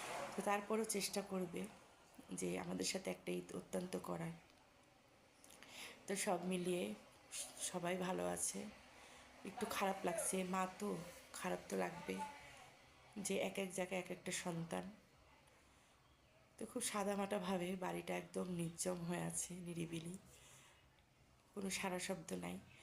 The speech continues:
তাই মাঝে মাঝে আমি একটু জানলার কাছে বসে বাইরে সবাই যাওয়া আসা করছে সেগুলো দেখছি, কিংবা মেয়ের সঙ্গে কথা বলছি, কিংবা একটু কাজ করছি।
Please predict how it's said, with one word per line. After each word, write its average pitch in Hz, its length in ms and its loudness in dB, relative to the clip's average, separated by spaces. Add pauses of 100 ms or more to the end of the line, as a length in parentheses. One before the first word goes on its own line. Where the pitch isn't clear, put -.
(260)
তাই 190 140 2
মাঝে 175 320 2
মাঝে 180 320 2
আমি 170 160 -2
একটু 170 300 -4 (880)
জানলার 175 340 2
কাছে 180 340 2
বসে 170 440 0 (580)
বাইরে 170 360 0
সবাই 175 380 0
যাওয়া 170 240 2
আসা 170 160 0
করছে 180 260 0
সেগুলো 185 340 2
দেখছি, - 460 -2 (1040)
কিংবা 185 300 2
মেয়ের 180 220 4
সঙ্গে 175 360 2
কথা 170 220 2
বলছি, 165 440 0
কিংবা - 320 0
একটু 190 160 -2
কাজ - 320 -2
করছি। - 360 -2